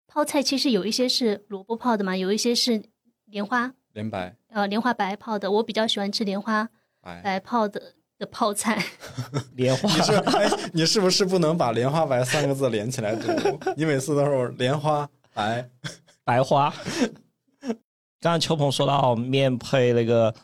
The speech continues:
Speaker 3: 粉蒸肉，我突然想到有一些卖蹄花的，他们面其实也好吃。而且你吃面，特别是干拌吃素饺的时候，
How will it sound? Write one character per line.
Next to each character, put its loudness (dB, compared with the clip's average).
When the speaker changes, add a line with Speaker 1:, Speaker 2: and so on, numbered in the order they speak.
Speaker 3:
粉 0
蒸 4
肉， 4
我 4
突 -2
然 2
想 2
到 4
有 2
一 2
些 2
卖 0
蹄 0
花 2
的， 2
他 -2
们 0
面 2
其 -2
实 0
也 2
好 0
吃。 -8
而 -4
且 0
你 0
吃 0
面， 2
特 -4
别 2
是 0
干 0
拌 2
吃 -2
素 -2
饺 4
的 4
时 -4
候， 0